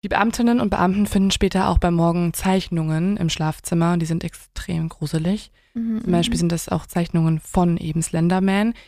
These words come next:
Speaker 1: wie er als großer Mann mit langen Tentakeln st-, einfach vor ihr steht. Und darüber hat sie geschrieben,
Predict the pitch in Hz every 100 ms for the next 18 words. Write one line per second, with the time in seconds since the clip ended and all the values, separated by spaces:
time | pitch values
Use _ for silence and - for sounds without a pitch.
0 | _ - 175 170 165 - 160 - 175 175
1 | 196 175 175 180 170 175 175 214 208 196
2 | 190 180 180 - 160 156 - _ _ _
3 | _ - 160 160 - - 180 175 160 -
4 | 170 196 220 - - - - _ _ _
5 | _ _ _ - 190 185 185 196 202 180
6 | 196 208 - _ 190 - 185 175 - 202
7 | 196 202 208